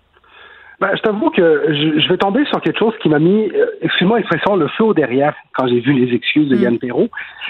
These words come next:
Speaker 1: C'est qu'il donne l'impression que la présence d'une firme de relations publiques derrière des excuses
Speaker 2: Mm.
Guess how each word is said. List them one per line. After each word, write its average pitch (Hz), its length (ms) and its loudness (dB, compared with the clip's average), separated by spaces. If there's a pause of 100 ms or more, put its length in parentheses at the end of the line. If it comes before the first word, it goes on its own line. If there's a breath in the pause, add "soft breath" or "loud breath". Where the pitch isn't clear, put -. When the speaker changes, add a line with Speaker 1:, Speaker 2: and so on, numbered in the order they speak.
(120 loud breath)
Speaker 1:
C'est - 80 0
qu'il 196 120 -4
donne 285 160 2
l'impression 226 580 0
que 196 280 0
la 160 140 0
présence 202 600 -2
d'une 151 200 -2
firme 190 240 0
de 175 60 4
relations 139 420 0
publiques 160 380 -4 (100)
derrière 156 440 4
des 147 200 0
excuses 165 640 -2
Speaker 2:
Mm. 214 180 -2